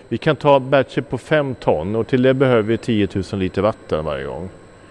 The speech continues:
Eh, så att vi har ju alltså stöptanken då som rymmer fem ton spannmål, tio ton vatten, eller tio kubik vatten. Vi har en stor vattentank som också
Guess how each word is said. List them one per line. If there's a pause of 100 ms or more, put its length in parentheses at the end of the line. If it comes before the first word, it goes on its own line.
(520)
Eh,
så
att
vi
har
ju
alltså (540)
stöptanken
då
som
rymmer
fem
ton
spannmål,
tio
ton
vatten, (520)
eller
tio
kubik
vatten.
Vi
har
en
stor
vattentank
som
också